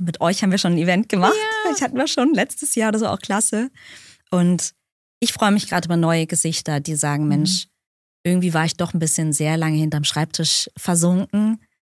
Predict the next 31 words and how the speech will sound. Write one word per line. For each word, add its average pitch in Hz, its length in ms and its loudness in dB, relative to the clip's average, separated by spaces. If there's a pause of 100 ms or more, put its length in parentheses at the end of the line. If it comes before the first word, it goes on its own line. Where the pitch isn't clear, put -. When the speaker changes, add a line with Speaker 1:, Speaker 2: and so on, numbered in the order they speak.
(140)
Speaker 1:
So 156 60 -4
wie 151 100 0
bei 147 100 0
mir 160 120 2
in 165 60 2
meinem 151 160 2
Datingleben. 175 600 2
Also 151 140 0
wenn's 151 220 0
euch 170 160 0
beruflich 185 460 2
so 185 120 2
geht, 180 220 2
dann 175 100 2
kommt 196 320 0
ran, 214 200 4
da 202 100 4
kann 247 160 4
ich 247 100 2
helfen. 277 420 4
<laughs> - 100 -8 (580)
Speaker 2:
Mhm. 190 60 0
Speaker 1:
Und 202 380 2
einfach 196 320 0
wirklich 202 280 -2
in 180 100 0
Austausch 170 440 -2
gehen 160 260 -2
wollen, 151 300 0
um 151 340 -2
Speaker 2:
Schön. 190 560 -4